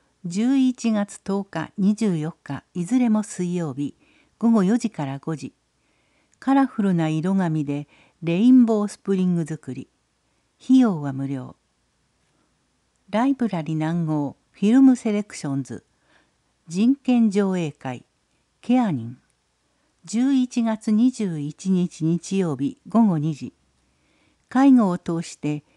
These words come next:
人とのつながりを描いた話。定員は先着十五人。費用は無料。申し込みは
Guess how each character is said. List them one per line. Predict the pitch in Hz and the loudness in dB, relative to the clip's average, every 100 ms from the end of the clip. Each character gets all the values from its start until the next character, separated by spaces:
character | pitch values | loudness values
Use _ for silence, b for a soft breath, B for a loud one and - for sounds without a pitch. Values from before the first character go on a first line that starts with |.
| _ | _
人 | _ - 262 | _ -6 -4
と | 277 | 2
の | 247 190 | 2 2
つ | - 175 | -2 -2
な | 190 | 0
が | 190 | 0
り | 180 175 | -2 -2
を | 165 | -4
描 | - 160 196 180 | -4 -4 -2 -4
い | |
た | - 139 | -6 -8
話。 | 147 143 151 - 101 _ _ _ _ _ _ | -4 -4 -6 -14 -20 _ _ _ _ _ _
定 | 202 226 | -2 0
員 | 220 202 185 | 2 0 -2
は | 170 170 | -4 -6
先 | - 208 233 | -4 0 0
着 | - 202 175 | -2 -8 -6
十 | 170 214 | -4 -4
五 | 170 139 | -4 -6
人。 | 135 131 - _ _ _ _ _ _ - | -6 -8 -14 _ _ _ _ _ _ 0
費 | 269 | 4
用 | 269 202 | 4 2
は | 156 139 | -4 -4
無 | 143 | -4
料。 | 135 123 - _ _ _ _ - | -6 -12 -16 _ _ _ _ -4
申 | 214 254 | -2 -2
し | - | -2
込 | 220 | 0
み | 214 | 0
は | 190 180 175 | 0 -4 -8